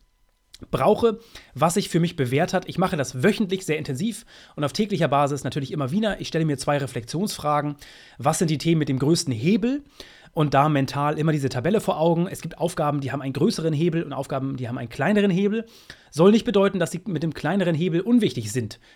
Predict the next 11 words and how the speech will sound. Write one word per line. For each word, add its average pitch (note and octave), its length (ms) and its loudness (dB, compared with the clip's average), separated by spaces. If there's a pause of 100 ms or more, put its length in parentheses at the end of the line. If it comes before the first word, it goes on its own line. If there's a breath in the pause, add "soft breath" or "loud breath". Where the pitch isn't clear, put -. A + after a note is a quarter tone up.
Man C#3+ 140 0
kann G#3 180 2
sie F#3+ 80 4
nicht C#3+ 180 0
alle C3+ 240 -4
aus B2 120 -6
seinem C3 120 -2
Kalender C3+ 320 0
immer C3 160 -4
unbedingt A#2+ 300 -4
streichen, F3+ 600 -2